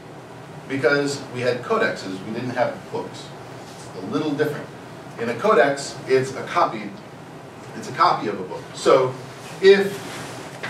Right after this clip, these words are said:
someone is saying, "All right, please turn to page fifty,"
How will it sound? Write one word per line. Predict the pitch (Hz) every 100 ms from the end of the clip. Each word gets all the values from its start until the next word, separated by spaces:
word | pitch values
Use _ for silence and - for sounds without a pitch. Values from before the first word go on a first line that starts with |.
| - -
someone | - 202 208 196
is | 151
saying, | 202 196 131 120 131 - - - - - - -
"All | 147
right, | 143 139
please | - 160 160
turn | - 170
to | 160
page | 170 160 160
fifty," | 185 -